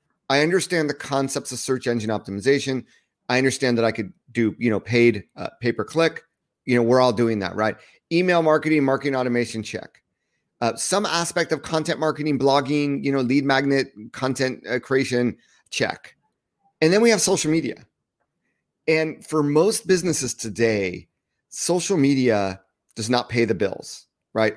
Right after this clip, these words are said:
Or, or organic reach for businesses is pretty much close to dead. And now over the last few years, we've seen companies go, "Okay, well, I'll just put a lot of money into Facebook ads or LinkedIn ads." And that's all good,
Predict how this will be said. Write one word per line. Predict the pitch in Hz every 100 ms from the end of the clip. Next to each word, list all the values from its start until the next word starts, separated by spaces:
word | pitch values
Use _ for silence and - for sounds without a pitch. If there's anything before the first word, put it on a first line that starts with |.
| -
Or, | 135 -
or | 131 123 156
organic | 139 131 156 175 131
reach | 143 147
for | - 117
businesses | 120 120 110 - 95 92 87 - _ _ _ _ _ -
is | 127 117 113 104
pretty | - - 180
much | 165 143
close | - 131 117
to | 107
dead. | 98 - - - _ _ _ _ _ _ -
And | 139 139 131 117 139
now | 160 196 196 165
over | 147
the | 143
last | 127 -
few | 131
years, | 120 113 110
we've | 110
seen | 123
companies | 110 117 110 113 107
go, | -
"Okay, | 117 147 151 127
well, | 120 143 143 143 - _ -
I'll | 170
just | 170 -
put | - 147
a |
lot | 135
of | 120
money | 127 127
into | 110
Facebook | 123 117 113 104
ads | 98 92
or | 104
LinkedIn | 110 107 101
ads." | 92
And | 110
that's | 147 190 208
all | 170
good, | 107 165 117 95 90